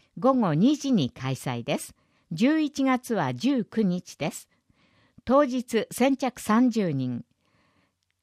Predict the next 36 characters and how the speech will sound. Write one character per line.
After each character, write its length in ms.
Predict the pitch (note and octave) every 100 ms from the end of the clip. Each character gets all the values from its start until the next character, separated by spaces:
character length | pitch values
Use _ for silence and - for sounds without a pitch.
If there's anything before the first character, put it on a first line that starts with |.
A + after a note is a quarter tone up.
| _
館 260 | C4+ D4
内 280 | C4 B3 C4+
外 260 | A3+ E3+ D3
を 100 | C#3+
散 240 | - F#3+
策 240 | F3+ D#3 -
し、 320 | - C#3+ - _ _ _ _ _
建 240 | A3 C#4+
築 240 | - - B3+
の 160 | B3+
魅 140 | G#3 F3+
力 220 | B3+ A#3+
に 140 | G#3+
迫 300 | F#3+ D#3+ D#3
り 100 | C#3+
ま 140 | C3+ -
す。 180 | - _ _ _ _ _ _ _ _ _
ガ 180 | F#3 C4+
イ 80 | C#4
ド 120 | A#3
個 180 | G3 G3+
々 100 | C4+
人 260 | C#4 C4 A3
の 140 | F3
オ 80 | E3+
リ 140 | G#3 C4
ジ 180 | -
ナ 100 | B3
リ 140 | B3 A#3
テ 140 | -
ィ 120 | D3
が 80 | C#3
発 220 | C3+ C#3 -
揮 80 | -
さ 180 | E3+
れ、 180 | D3+ C#3+